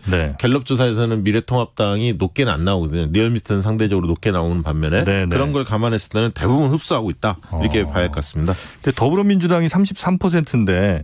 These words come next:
Speaker 2: 네.
Speaker 1: 삼십삼 퍼센트가 되더라도 실제로 얻을 수 있는 의석은 굉장히
Speaker 2: 아, 그러면 더불어민주당 만약에
Speaker 1: 적죠.
Speaker 2: 삼십삼 프로를 얻으면
Speaker 1: 네.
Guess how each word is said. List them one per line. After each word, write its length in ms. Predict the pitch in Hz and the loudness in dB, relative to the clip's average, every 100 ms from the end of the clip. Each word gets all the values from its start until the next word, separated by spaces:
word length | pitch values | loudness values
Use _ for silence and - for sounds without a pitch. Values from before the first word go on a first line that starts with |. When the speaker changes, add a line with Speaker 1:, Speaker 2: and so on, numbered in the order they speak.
| - | -4
Speaker 2:
네. 200 | 95 78 | -4 -2
Speaker 1:
삼십삼 400 | - 208 214 190 | 0 0 2 0
퍼센트가 400 | 180 190 190 185 | 0 0 0 0
되더라도 520 | 139 135 165 147 165 139 | 0 2 2 2 0 0
실제로 520 | - 208 208 202 160 | -2 -2 0 0 0
얻을 240 | 110 151 | 2 0
수 100 | 160 | 2
있는 160 | 175 135 | 2 2
의석은 280 | 120 139 135 | 2 0 2
굉장히 420 | 110 131 127 107 - - - - - | 2 2 2 0 -6 -20 -20 -10 -2
Speaker 2:
아, 140 | 110 | -2
그러면 400 | 107 143 120 87 - - - | 0 0 0 -2 -4 -8 -2
더불어민주당 540 | 139 165 156 143 139 | 0 2 2 2 2
만약에 220 | 123 131 | 2 0
Speaker 1:
적죠. 160 | 123 135 | 0 0
Speaker 2:
삼십삼 260 | 151 160 139 | 0 0 -2
프로를 640 | 143 143 139 131 131 131 | 0 2 2 2 2 2
얻으면 460 | 123 117 131 147 85 | 0 0 0 0 0
Speaker 1:
네. 220 | 101 104 | -2 -2